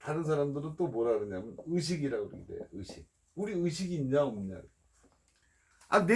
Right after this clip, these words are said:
의식이, 내가 살아있으니까 의식이 이 생각을 지켜볼 거 아니에요. 그렇죠?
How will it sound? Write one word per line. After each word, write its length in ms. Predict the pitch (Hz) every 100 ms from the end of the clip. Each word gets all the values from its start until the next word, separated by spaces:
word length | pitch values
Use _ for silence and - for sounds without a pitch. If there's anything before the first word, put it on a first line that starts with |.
| 254
의식이, 640 | 214 180 202 185 180 -
내가 240 | 208 240 247
살아있으니까 760 | - 269 262 240 - 214 190
의식이 680 | 175 208 190 208 185 185 143 _ _ _ _ _ -
이 180 | 170 156
생각을 460 | 220 208 180 165
지켜볼 460 | 165 143 156 120 120
거 100 | 104
아니에요. 220 | 92 85
그렇죠? 320 | 135 - 78